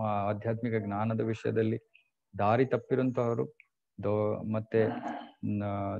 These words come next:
ದುರ್ಭಾಗ್ಯವನ್ನು ಹೊಂದಿರೋರು, ಮತ್ತೆ ಎಲ್ಲಕ್ಕಿಂತ ಮೇಲೆ ಉಪದ್ರುತ, ಯಾವಾಗ್ಲೂ ಗೊಂದಲದಲ್ಲಿ ಸಿಲುಕಿ,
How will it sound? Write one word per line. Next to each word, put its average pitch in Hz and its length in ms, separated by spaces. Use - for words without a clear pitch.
ದುರ್ಭಾಗ್ಯವನ್ನು 123 760
ಹೊಂದಿರೋರು, 117 520
ಮತ್ತೆ 113 540
ಎಲ್ಲಕ್ಕಿಂತ 156 560
ಮೇಲೆ 139 340
ಉಪದ್ರುತ, 127 580
ಯಾವಾಗ್ಲೂ 147 420
ಗೊಂದಲದಲ್ಲಿ 123 600
ಸಿಲುಕಿ, 113 420